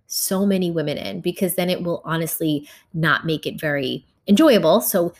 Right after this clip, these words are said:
we do cut it at a certain level. And if you're listening today, we are probably cutting it within twenty-four to forty-eight hours. We're letting those last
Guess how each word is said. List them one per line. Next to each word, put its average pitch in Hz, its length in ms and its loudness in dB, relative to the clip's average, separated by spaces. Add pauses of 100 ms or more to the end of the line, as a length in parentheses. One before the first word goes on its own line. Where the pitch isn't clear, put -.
(120)
we 196 100 0
do 196 400 0
cut 175 240 -4
it 170 220 0
at 165 80 -4
a 160 60 -6
certain 160 280 -6
level. 160 380 -2
And 156 280 -2 (600)
if 214 100 0
you're 220 120 6
listening 196 340 2
today, 170 340 -2
we 180 140 -4
are 170 80 2
probably 170 380 -4
cutting 165 320 -6
it 151 80 -8
within 156 280 -8
twenty-four 151 400 -6
to 147 80 -6
forty-eight 147 320 -2
hours. 170 400 2 (300)
We're 170 100 0
letting 160 260 2
those 147 220 0
last 147 360 -2